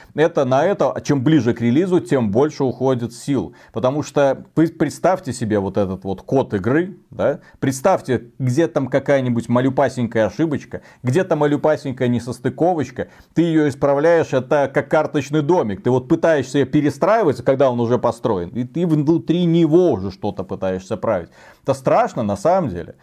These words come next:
Я не слышал ни одной истории от разработчиков, ни одной истории. А все было так просто.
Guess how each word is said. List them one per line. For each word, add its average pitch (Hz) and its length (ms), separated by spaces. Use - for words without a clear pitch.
Я 143 140
не 175 80
слышал 190 400
ни 156 100
одной 175 540
истории 190 420
от 117 140
разработчиков, 110 880
ни 117 100
одной 156 540
истории. 110 440
А 143 140
все 320 180
было 277 220
так 262 240
просто. 240 580